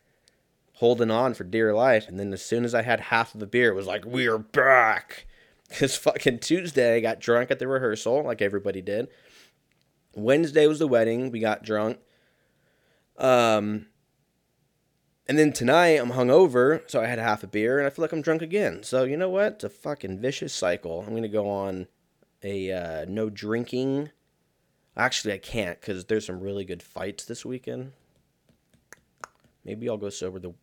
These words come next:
Monday after. I used to do just, you don't drink on the weekdays, or don't drink on days that you have to work the next day, or, like, you know. But this whole wedding fucked it up.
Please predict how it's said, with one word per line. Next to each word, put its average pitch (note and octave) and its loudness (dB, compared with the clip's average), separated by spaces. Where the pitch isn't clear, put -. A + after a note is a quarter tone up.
Monday F2+ -8
after. A#1 -12
I - -2
used A3 0
to B3 -2
do E3+ 0
just, A2+ -8
you A#2+ -8
don't A2+ 2
drink A2+ 0
on A2 -2
the F#2+ -6
weekdays, B2 -4
or G#2+ -4
don't B2+ 2
drink C3+ -2
on A2 -2
days G#2+ 0
that G#2 0
you G#2+ -6
have G#2 -2
to - -12
work F#2+ -12
the G2 -8
next A2 -10
day, B2+ -4
or, G#2+ -4
like, F#2+ -8
you G#2 -8
know. A2+ -8
But G#2 -6
this A#2+ -6
whole C#3 0
wedding A#2+ -2
fucked - -6
it D#2 -14
up. - -8